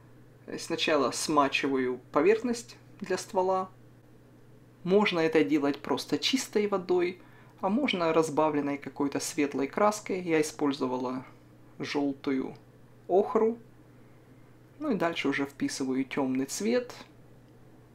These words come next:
Предполагаю опять, что солнце падает с правой стороны, поэтому стебель у меня с левой будет темнее.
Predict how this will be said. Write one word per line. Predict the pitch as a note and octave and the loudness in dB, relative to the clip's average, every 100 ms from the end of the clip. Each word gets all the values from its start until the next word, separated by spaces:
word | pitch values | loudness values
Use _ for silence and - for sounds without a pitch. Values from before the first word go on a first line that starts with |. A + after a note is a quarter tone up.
| - - - - - - - - | -20 -20 -20 -20 -20 -20 -18 -12
Предполагаю | - - D3+ D#3 D3 D3+ C#3 C#3 | -4 4 4 4 4 2 2 0
опять, | C#3 C#3+ C3+ | 0 0 0
что | - - C3+ C3 B2 - - | -4 -4 -4 -4 -6 -12 -12
солнце | - C#3+ C3 - C3 | -4 -2 -2 -4 -6
падает | - C#3 C3+ C3+ C3 | 0 2 2 0 -2
с | - - | -8 -10
правой | - C#3+ C#3 - | -2 0 -2 -6
стороны, | - C#3 D3 G#3 A#3+ - - - - - - - - | -6 -4 -2 -2 -4 -10 -20 -20 -20 -20 -20 -20 -12
поэтому | C#3 C3+ - A#2+ B2+ C3 | -10 -8 -8 -8 -8 -12
стебель | - - D3 C3 B2+ | -12 0 2 2 -2
у | B2+ | -4
меня | B2+ B2+ | -4 -6
с | - D3+ | -4 -2
левой | C#3+ B2+ C3 | -2 0 -4
будет | C3+ C3+ C3 | -4 -8 -8
темнее. | - D3 F#3+ A3 A#3 | -6 -4 -2 0 0